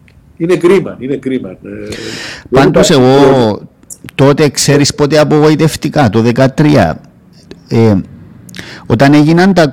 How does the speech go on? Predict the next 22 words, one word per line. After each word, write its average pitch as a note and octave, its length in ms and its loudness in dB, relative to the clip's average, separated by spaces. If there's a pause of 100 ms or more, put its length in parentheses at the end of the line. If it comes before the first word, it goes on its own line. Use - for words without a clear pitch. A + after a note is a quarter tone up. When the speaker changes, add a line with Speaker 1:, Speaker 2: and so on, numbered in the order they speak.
(120)
Speaker 2:
το A2+ 120 -4
κούρεμα, A2+ 580 0
εμένα E3 340 4
η B2 40 4
γνώμη D3 340 2
μου D3+ 120 2
ήταν D#3+ 340 2
ότι D3+ 180 0
ήταν D3 380 0
το C3+ 120 0
λεγόμενο C3+ 680 2
daylight B2+ 460 4
robbery. A2+ 520 0 (680)
Ήταν A#2+ 280 -2 (240)
Speaker 1:
Ε. A#2+ 80 -12 (220)
Speaker 2:
κλεψιά A2 560 0
που C#3 100 0
έγινε C#3+ 500 2
στο - 200 -4
φως A#2+ 200 -2
της C3+ 180 -4
ημέρας. F#2 460 -2